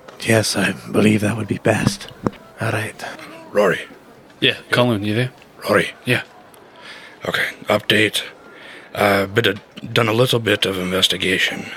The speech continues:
Speaker 3: and, uh, Runa was right. They really don't like Verikan here. Uh, so watch out for that. Uh, I think the upper district is where I need to go, so that's where I'll be heading. Uh,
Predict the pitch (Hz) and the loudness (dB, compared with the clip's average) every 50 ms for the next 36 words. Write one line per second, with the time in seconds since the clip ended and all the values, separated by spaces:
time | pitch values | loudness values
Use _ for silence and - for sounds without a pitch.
0 | - - - 98 98 98 98 95 92 92 104 127 120 113 101 98 101 104 98 85 | -10 -6 -4 0 2 4 4 4 4 6 6 6 6 6 4 4 4 2 2 0
1 | 85 - - - - - - 92 87 90 98 95 101 98 92 90 82 82 - 87 | 0 -2 -4 -4 -4 -4 -2 -2 0 2 4 4 6 6 4 2 2 -2 -2 -4
2 | 90 90 90 - 92 92 95 92 87 85 - - - - 98 95 92 - - - | -4 -2 -4 -6 -4 -4 -4 -4 -4 -4 -6 -8 -8 -6 -6 -6 -6 -6 -10 -12
3 | - - - - - - - - - - - - - - - - - - - - | -20 -20 -20 -20 -18 -18 -18 -18 -20 -20 -18 -14 -10 -10 -8 -8 -8 -10 -10 -8
4 | - - - - - - - - - - - 82 95 - - 92 95 92 - - | -4 -4 -2 -2 -4 -6 -8 -10 -12 -8 -6 -6 -2 -2 0 0 0 -4 -4 -4
5 | - - 82 78 80 78 - - - - - - 92 90 - - - - - - | -4 0 2 2 2 2 0 -2 -6 -6 -2 -2 -2 -2 -4 -6 -10 -14 -14 -10
6 | - - - - 117 113 - 113 - - - - - - - - - - - - | -8 -6 -2 -2 0 0 0 0 0 0 -2 -4 -4 -4 -2 -2 -2 -2 -4 -4
7 | - 92 - - 87 87 - - - - - - - - - - - - - - | -4 -4 -2 -2 -2 -2 -4 -4 -6 -6 -6 -6 -6 -8 -8 -12 -16 -10 -4 0
8 | 107 85 87 - - 92 90 85 85 90 90 - 87 - - - - - - - | 0 0 2 2 2 4 4 2 2 -2 -4 -6 -6 -8 -10 -14 -18 -20 -20 -20
9 | - - - - - - - - - - - - - - - - - _ _ _ | -18 -18 -18 -16 -18 -20 -20 -20 -20 -20 -20 -20 -20 -20 -20 -20 -20 _ _ _
10 | _ _ _ _ _ _ _ - - - - | _ _ _ _ _ _ _ -12 -12 -10 -10